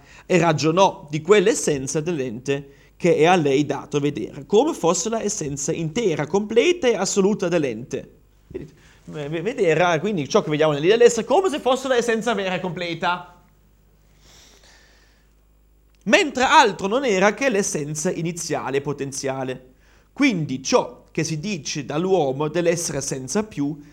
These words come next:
si dice non dell'essere nel suo triplice atto, ma dell'essere astratto da ogni suo termine e compimento. Questa è la esplicita roma-,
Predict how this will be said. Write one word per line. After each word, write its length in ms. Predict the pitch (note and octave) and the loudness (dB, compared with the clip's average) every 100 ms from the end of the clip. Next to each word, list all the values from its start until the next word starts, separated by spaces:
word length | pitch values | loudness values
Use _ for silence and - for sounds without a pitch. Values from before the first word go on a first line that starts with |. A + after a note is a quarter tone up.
| - | -20
si 240 | - - | -12 -10
dice 360 | C4+ F3 D3+ F#3 | -6 -6 -4 -2
non 320 | F3+ F#4 E4 | 2 2 0
dell'essere 520 | G#3+ C4+ F#3+ F#3 A#3 G#3 | -2 0 0 -2 -2 -2
nel 160 | G3+ | -2
suo 260 | - A3 G3+ | -2 2 2
triplice 500 | F#3+ F3 F3 E3+ F#3+ | 2 -4 -4 -4 -4
atto, 440 | C#3 - - - - _ - - | -6 -14 -18 -20 -20 _ -20 -4
ma 120 | E3 | 0
dell'essere 500 | F#3 F#3 F3 D#3+ D3 | 0 0 -4 -6 -10
astratto 680 | - - E3+ C3+ E3 - G#3 | -10 -10 -8 -8 -10 -10 -10
da 180 | G3+ | -8
ogni 300 | C#3+ C3+ C3 | -10 -10 -8
suo 300 | D#3 - F3 D#3 | -8 -4 -4 -4
termine 600 | - - C3 B2+ C#3 C#3+ | -10 -16 -14 -8 -8 -8
e 180 | - D#3 | -10 -10
compimento. 840 | - C3+ C3 C3 - - - A2+ - _ _ _ _ _ _ _ _ _ _ - - - _ _ _ - | -8 -8 -10 -14 -14 -20 -20 -20 -20 _ _ _ _ _ _ _ _ _ _ -20 -20 -20 _ _ _ -14
Questa 320 | - C#4 - - | -6 -6 -6 -2
è 140 | G#3+ | -2
la 80 | E3 | 0
esplicita 540 | D#3 - F4+ E4+ G3+ | -4 0 0 2 0
roma-, 440 | E3+ G3+ F#3 D3+ | 2 2 0 -2